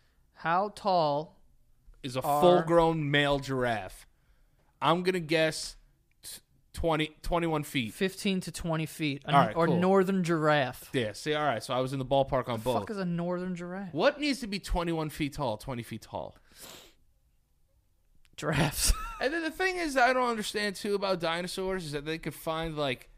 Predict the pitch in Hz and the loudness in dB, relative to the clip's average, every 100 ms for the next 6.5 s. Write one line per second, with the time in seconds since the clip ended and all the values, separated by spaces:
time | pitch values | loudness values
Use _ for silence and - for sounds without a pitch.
0 | - _ _ _ _ - 226 330 349 - | -20 _ _ _ _ -4 -2 0 0 0
1 | 269 233 226 214 202 175 175 135 147 165 | -2 -2 -4 -4 -4 -2 -2 -2 -4 -4
2 | 135 131 139 131 - 160 147 143 120 - | -8 -8 -8 -8 -6 -4 -2 -4 -6 -10
3 | - 127 123 104 - - _ _ _ _ | -6 -4 -4 -8 -14 -20 _ _ _ _
4 | _ _ _ _ _ _ - 165 147 190 | _ _ _ _ _ _ -4 0 2 2
5 | 170 135 160 - 196 190 170 170 170 156 | 0 0 -2 -2 -2 -2 -2 0 0 -2
6 | 151 151 156 160 | -6 -2 -2 -2